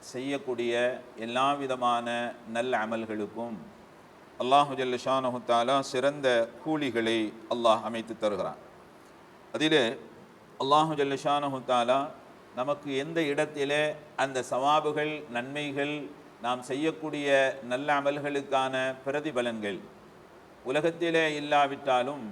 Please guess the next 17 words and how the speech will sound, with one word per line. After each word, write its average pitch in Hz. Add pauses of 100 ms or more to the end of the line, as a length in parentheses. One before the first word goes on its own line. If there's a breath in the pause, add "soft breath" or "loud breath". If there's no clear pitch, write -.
(240)
எந்த 156 (140)
இடத்திலே 151 (140)
நமக்கு 139 (100)
அந்த 131 (720)
நன்மைகளுடைய 165 (200)
தேவை 170 (140)
ஏற்படுகிறது 135 (340)
என்பதை 139 (460)
அல்லாஹ் 143
அறிந்து, 120 (600)
நாம் 143
செய்யக்கூடிய 165 (460)
நல்ல 160 (160)
அமல்களுக்கு 147 (520)
அல்லாஹு 147 (100)
ஜல்ல 135 (100)
ஷானஹு 123